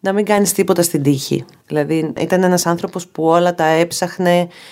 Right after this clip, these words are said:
και τα προετοίμαζε πάρα πολύ καλά. Ήξερε πάρα πολύ καλά τι λέει, ανεξαρτήτως αν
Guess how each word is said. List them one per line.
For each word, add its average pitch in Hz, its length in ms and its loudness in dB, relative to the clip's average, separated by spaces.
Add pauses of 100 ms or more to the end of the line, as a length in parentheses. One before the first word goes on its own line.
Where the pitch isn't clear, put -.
και - 100 -10
τα 151 120 0
προετοίμαζε 151 580 0
πάρα 151 340 2
πολύ 135 220 -6
καλά. 135 600 -6 (220)
Ήξερε 165 440 -2 (420)
πάρα 185 220 4
πολύ 147 180 0
καλά 139 280 0
τι 139 100 -8
λέει, 139 400 0
ανεξαρτήτως 156 680 -4
αν 147 260 -4